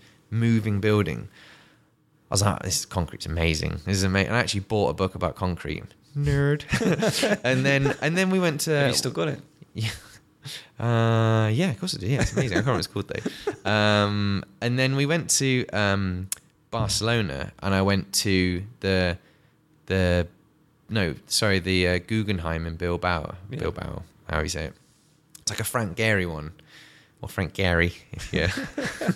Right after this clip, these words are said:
Speaker 1: <laughs> Anyway, he does these crazy buildings. They're like, um, he's kind of pushing the forefront of three D technology. So he,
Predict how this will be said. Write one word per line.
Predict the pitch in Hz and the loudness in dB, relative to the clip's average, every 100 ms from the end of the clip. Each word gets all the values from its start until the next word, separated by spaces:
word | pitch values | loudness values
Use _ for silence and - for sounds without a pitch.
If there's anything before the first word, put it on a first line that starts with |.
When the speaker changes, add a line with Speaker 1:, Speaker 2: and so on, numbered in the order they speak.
| - - - - 208 175 | -2 -4 -2 -4 0 2
Speaker 1:
<laughs> | |
Anyway, | 135 135 101 92 | 4 4 4 2
he | 101 131 | 0 0
does | 156 165 | 2 0
these | 147 123 | 0 -2
crazy | - - - 156 156 151 139 120 101 90 | -2 -12 -4 0 2 4 4 2 2 2
buildings. | 98 92 78 78 90 | 4 4 2 -6 -2
They're | 95 | 2
like, | 95 92 - | 4 2 0
um, | 92 85 85 - - - | -2 -2 -4 -12 -20 -14
he's | - 131 | -2 0
kind | 156 | 2
of | 147 | 0
pushing | - 147 - 113 | 0 0 2 2
the | 104 | 2
forefront | 107 101 - 95 | 2 2 2 -2
of | 76 | -2
three | - 101 87 | -4 0 0
D | 92 | 0
technology. | - 80 78 - | -2 -4 -4 -4
So | - 92 | 0 2
he, | 104 117 104 | 4 4 2